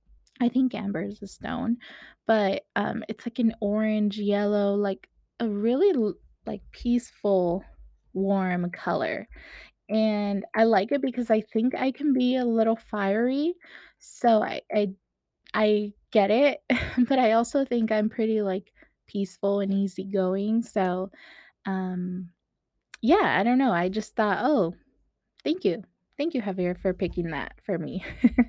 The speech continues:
Uh, next was, I asked him, um, "What season would I be?" And he said, "A fall," which I thought,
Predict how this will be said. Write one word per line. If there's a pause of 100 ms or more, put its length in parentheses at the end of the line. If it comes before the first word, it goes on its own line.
(760)
Uh,
next (200)
was, (140)
I
asked
him, (640)
um, (180)
"What
season
would
I
be?"
And
he
said,
"A
fall,"
which
I
thought,